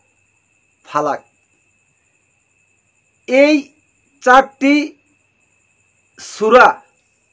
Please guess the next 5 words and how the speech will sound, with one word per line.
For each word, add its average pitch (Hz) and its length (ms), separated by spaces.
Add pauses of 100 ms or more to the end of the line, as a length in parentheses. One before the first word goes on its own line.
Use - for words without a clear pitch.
(2000)
চার 226 200 (100)
ব্যক্তি 285 400 (1300)
চার 202 180 (100)
মুষ্টি 233 340 (680)
মাটি 196 380